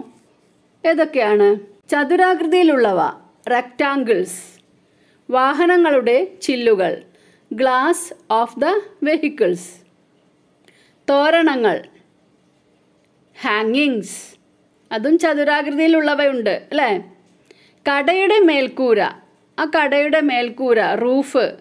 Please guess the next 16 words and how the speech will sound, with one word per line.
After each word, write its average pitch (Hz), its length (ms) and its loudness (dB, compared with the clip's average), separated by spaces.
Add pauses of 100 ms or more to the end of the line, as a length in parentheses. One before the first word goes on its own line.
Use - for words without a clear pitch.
(600)
എന്താണ്? 240 460 -2 (480)
റെക്ടാങ്കുലർ 226 680 -2 (100)
ഷേപ്പാണ്, 190 560 -2 (240)
ചതുരത്തിലുള്ളതാണ്. 214 1120 -2 (960)
ഇനി 330 200 4 (140)
വൃത്തത്തിൽ 285 560 0 (160)
ഉള്ളവ 220 300 2 (160)
ഏതൊക്കെയാണ്? 208 540 0 (100)
വൃത്തങ്ങൾ, 214 580 -2 (180)
സർക്കിൾസ്. 262 600 -2 (840)
വാഹനങ്ങളുടെ 277 840 2 (220)
ചക്രങ്ങൾ, 202 580 -2 (480)
wheels 320 400 0 (220)
of 208 100 -4 (140)
the 294 160 -2
vehicles. 196 520 -2